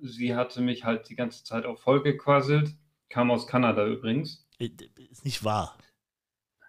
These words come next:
Speaker 1: Hä?
Speaker 2: Ja, m-, meine kam damals auch aus Kanada.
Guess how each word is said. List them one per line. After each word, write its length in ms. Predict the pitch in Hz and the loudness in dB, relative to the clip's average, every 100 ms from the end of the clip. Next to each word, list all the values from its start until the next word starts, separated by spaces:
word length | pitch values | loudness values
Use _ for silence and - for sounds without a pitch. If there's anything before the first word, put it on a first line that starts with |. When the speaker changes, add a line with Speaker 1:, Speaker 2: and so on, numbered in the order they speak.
| _ _ _ _ _ _ - | _ _ _ _ _ _ -2
Speaker 1:
Hä? 140 | 127 220 - - - | 2 2 0 -16 -4
Speaker 2:
Ja, 340 | 120 113 - - | 0 0 -2 -14
m-, 100 | 117 _ | -14 _
meine 540 | 117 117 127 131 127 | -8 -2 2 2 0
kam 220 | 127 120 | 0 -2
damals 260 | 117 117 - | 2 0 0
auch 180 | 104 104 | -4 -4
aus 140 | 95 | -6
Kanada. 460 | - 95 85 82 | -6 -6 -6 -8